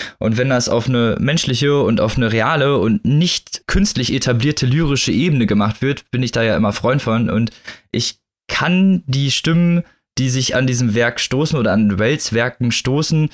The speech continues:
zwar verstehen in dem Sinne, aber liegt ja eher daran, wie man sich mit den Charakteren einlassen möchte und wie sehr man dann mit dem Buch einhergehen möchte. Und ich glaube, da liegt eher der Knackpunkt, dass sich viele an dieser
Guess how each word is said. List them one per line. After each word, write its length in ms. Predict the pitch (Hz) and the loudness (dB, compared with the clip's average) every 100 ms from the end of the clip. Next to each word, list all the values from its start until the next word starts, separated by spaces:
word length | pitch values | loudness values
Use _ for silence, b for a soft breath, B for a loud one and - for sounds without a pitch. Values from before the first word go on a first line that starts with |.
| B | B
zwar 200 | - 120 | -4 -2
verstehen 560 | 120 113 - 160 220 | -2 -4 -2 0 2
in 140 | 202 151 | 2 0
dem 180 | 135 139 | 2 0
Sinne, 400 | - 170 202 165 | 2 0 0 0
aber 340 | 135 139 135 | 0 0 0
liegt 160 | 127 143 | -2 0
ja 60 | 143 | 0
eher 100 | 139 | 2
daran, 300 | 127 135 127 | 0 0 0
wie 80 | 139 | 0
man 180 | 131 | 0
sich 320 | 123 120 - - | 0 -2 -4 -4
mit 160 | 117 | -2
den 80 | 113 | 0
Charakteren 460 | 117 117 110 123 107 | 0 -2 0 0 0
einlassen 440 | 117 113 92 - | 2 2 2 0
möchte 280 | 101 104 101 | 0 0 0
und 160 | 101 | 0
wie 100 | 110 | 0
sehr 220 | 107 107 104 | 0 0 2
man 160 | 101 | 2
dann 120 | 98 98 | 2 2
mit 120 | - | 0
dem 100 | 101 | -2
Buch 180 | 110 - | -2 -2
einhergehen 500 | 95 104 107 95 85 | 0 0 0 0 0
möchte. 280 | 87 131 131 b b _ | -2 -2 -4 b b _
Und 200 | 110 - _ - | -4 -4 _ -8
ich 160 | 101 | -8
glaube, 320 | - 113 127 113 | -2 0 0 0
da 300 | 117 113 120 | 0 0 2
liegt 260 | 113 104 - | 2 0 0
eher 120 | 104 | -2
der 140 | 101 92 | 0 0
Knackpunkt, 560 | 95 90 - 82 - _ _ | -4 -4 -4 -4 -6 _ _
dass 120 | - 95 | -6 -4
sich 120 | 101 | -2
viele 260 | - 110 | 0 2
an 100 | 98 | 2
dieser 420 | 104 107 107 98 | 2 2 2 0